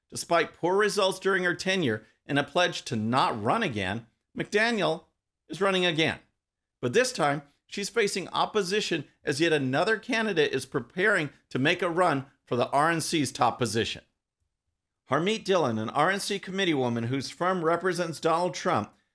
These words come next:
is prepping a bid for party chair, according to two people familiar with her planning.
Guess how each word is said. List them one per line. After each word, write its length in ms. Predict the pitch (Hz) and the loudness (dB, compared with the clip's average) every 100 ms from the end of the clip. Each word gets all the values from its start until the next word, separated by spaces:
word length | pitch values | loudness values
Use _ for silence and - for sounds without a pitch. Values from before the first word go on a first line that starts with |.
| _ | _
is 160 | - - | -8 -4
prepping 420 | - 226 233 220 | 0 0 0 -2
a 60 | 185 | -2
bid 200 | 165 156 | -2 -2
for 140 | 147 | -4
party 380 | 123 147 151 131 | 0 2 2 0
chair, 440 | - 139 104 69 _ _ _ | 0 0 0 -2 _ _ _
according 360 | - - 151 143 | -12 -4 -2 0
to 80 | 127 | -2
two 220 | - 202 | -4 -6
people 340 | 196 156 135 | -6 -4 -4
familiar 500 | 131 131 127 143 143 | -2 -2 2 2 2
with 160 | 135 120 | 2 2
her 120 | 113 | -2
planning. 440 | 95 143 131 113 | -2 0 2 0